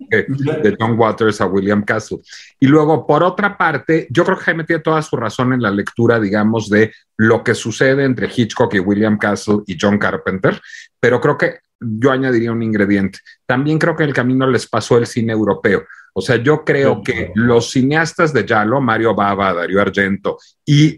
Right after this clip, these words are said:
Speaker 1: l-,
Speaker 2: Sí,
Speaker 1: el
Speaker 2: claro.
Speaker 1: cine de horror británico de la Hammer, lograron, digamos, como que diera ese salto Hollywood hacia lo sanguinario. Yo creo que es una influencia del cine,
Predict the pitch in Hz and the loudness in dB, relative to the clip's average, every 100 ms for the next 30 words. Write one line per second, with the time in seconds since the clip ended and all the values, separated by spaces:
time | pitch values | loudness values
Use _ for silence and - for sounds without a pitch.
0 | 123 117 120 107 113 - 160 147 113 117 | -2 2 2 2 -2 -4 -4 0 2 2
1 | 127 127 120 117 104 117 110 107 107 92 | 0 0 -2 -2 0 -2 -2 -2 -2 -2
2 | 87 90 - 104 101 147 214 - - _ | -2 -6 -2 0 0 0 -2 -8 -20 _
3 | - 127 131 123 143 143 139 143 143 113 | 2 4 4 4 2 2 0 -2 -4 -2
4 | 113 117 120 - 101 101 101 107 123 127 | -2 -2 -4 0 2 2 2 2 2 2
5 | 120 127 - 123 110 107 104 - 98 95 | 0 -2 -2 -2 -2 -4 -4 0 0 0
6 | 98 113 98 - 90 85 82 92 87 90 | -2 -2 -4 -4 -4 -2 -4 -4 -4 0
7 | 101 98 90 - - - 117 110 120 - | 2 2 -2 -8 -14 -4 0 2 0 -2
8 | 120 113 110 107 95 110 95 - 92 95 | -4 -2 -2 0 0 0 -2 -2 -2 -2